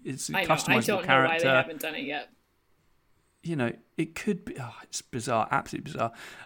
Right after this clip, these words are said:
Speaker 1: Um, yeah, I love, um, the game on P S one. I think the P C is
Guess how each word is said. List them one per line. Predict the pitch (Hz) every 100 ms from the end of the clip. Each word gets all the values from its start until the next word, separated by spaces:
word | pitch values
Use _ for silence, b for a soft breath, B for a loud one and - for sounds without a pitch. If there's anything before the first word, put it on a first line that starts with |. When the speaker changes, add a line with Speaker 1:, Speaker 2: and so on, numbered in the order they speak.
| -
Speaker 1:
Um, | 139 139 139 147
yeah, | 170 170
I | 170
love, | 175 190 190 170 - - -
um, | 135 127 123 123 - _
the | 139
game | 143 127
on | 113
P | 127
S | 123 -
one. | 139 120
I | 147
think | 190 247
the | 226
P | - 151
C | 151 196
is | 135